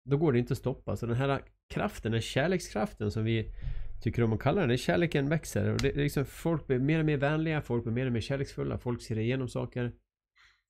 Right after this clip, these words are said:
Och även de här skrämselpropaganda, för det enda sättet, din kraft, din divinity eller din, så här, kraft kan inte tas ifrån dig, du kan bara ge bort den.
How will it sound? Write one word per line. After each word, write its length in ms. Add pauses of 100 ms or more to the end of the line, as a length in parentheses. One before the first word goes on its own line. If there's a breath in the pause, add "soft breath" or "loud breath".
Och 440 (120)
även 200
de 100
här 60
skrämselpropaganda, 2000 (180)
för 140
det 80
enda 140
sättet, 340 (300)
din 280
kraft, 440
din 300 (440)
divinity 840
eller 140
din, 340 (280)
så 140
här, 160 (500)
kraft 280
kan 180
inte 180
tas 360
ifrån 300
dig, 100
du 80
kan 220
bara 220
ge 240
bort 320
den. 100